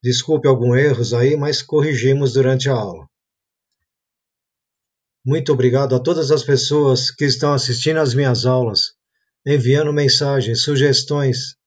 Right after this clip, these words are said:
se inscrevendo no canal. E mais uma vez, muito obrigado a todas as pessoas que estão me ajudando. Quem gostou dessa videoaula, deixe seu like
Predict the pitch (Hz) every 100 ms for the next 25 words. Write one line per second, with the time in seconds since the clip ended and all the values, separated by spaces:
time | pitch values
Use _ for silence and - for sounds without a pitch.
0 | _ _ _ _ - 139 - 151 131 156
1 | 147 139 131 123 131 127 123 _ _ _
2 | _ _ _ _ _ - 147 160 135 156
3 | 156 131 113 92 - - _ _ _ _
4 | _ - 175 180 151 147 131 131 127 131
5 | 180 170 151 - 147 - 147 139 127 -
6 | 143 131 - 135 131 131 127 135 113 95
7 | 90 _ _ _ _ _ _ _ - 165
8 | 156 160 - 147 139 - 143 143 135 135
9 | 151 156 139 139 - 147 127 127 143 -